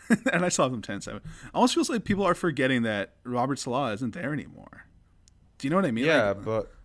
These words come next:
Speaker 1: I love
Speaker 2: but, you
Speaker 1: DeMeco
Speaker 2: know, the
Speaker 1: Ryans.
Speaker 2: defense-,
Speaker 1: It's
Speaker 2: yeah.
Speaker 1: fun, it's very fun, but
Speaker 2: Daryl Tapp's on staff, Daniel
Speaker 1: I
Speaker 2: Blunt's on staff, so many former players.
Speaker 1: So many, <laughs> yeah, a couple, couple ex-Seahawks.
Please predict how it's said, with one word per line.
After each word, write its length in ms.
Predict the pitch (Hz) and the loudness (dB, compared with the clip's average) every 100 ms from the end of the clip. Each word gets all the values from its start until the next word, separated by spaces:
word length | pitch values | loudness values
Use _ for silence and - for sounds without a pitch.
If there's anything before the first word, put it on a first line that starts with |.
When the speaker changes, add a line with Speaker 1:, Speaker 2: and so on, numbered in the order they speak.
| _ | _
Speaker 1:
I 100 | 185 | 6
love 240 | 208 202 214 | 8 8 8
Speaker 2:
but, 80 | 196 | 4
you 60 | |
Speaker 1:
DeMeco 40 | 185 | 4
Speaker 2:
know, 60 | |
the 60 | 170 | 4
Speaker 1:
Ryans. 360 | 135 156 117 113 | 4 4 2 -2
Speaker 2:
defense-, 140 | 117 - - _ _ _ | -10 -14 -20 _ _ _
Speaker 1:
It's 220 | 104 98 87 | -6 -4 -2
Speaker 2:
yeah. 40 | |
Speaker 1:
fun, 180 | 165 170 - | 0 0 -2
it's 120 | 147 | -4
very 220 | 185 226 | 4 4
fun, 460 | 190 175 151 107 101 - | 4 2 2 0 -2 2
but 320 | 131 113 - - - - | 2 2 -4 -20 -20 -14
Speaker 2:
Daryl 320 | 120 170 240 254 | 0 2 4 2
Tapp's 460 | - 175 208 - | 0 2 2 -2
on 160 | 175 156 | -4 -4
staff, 320 | - 117 101 | -4 -4 -4
Daniel 280 | 110 160 190 - | -6 -6 -6 -2
Speaker 1:
I 140 | 139 | 0
Speaker 2:
Blunt's 180 | 160 - | 0 -4
on 140 | 117 101 | -10 -6
staff, 200 | 92 - | -6 -6
so 140 | 117 | -8
many 140 | 151 | -8
former 340 | 160 - 139 135 | -8 -6 -6 -6
players. 520 | 131 127 120 82 - _ | -8 -8 -8 -10 -14 _
Speaker 1:
So 200 | - 147 | -8 0
many, 180 | 170 160 | 2 4
<laughs> 40 | - | 4
yeah, 160 | 233 160 | 4 2
a 60 | |
couple, 240 | - - 170 - | -2 -4 -6 -8
couple 300 | - 165 151 | -8 -6 -4
ex-Seahawks. 420 | 143 - 165 120 | -6 -2 0 0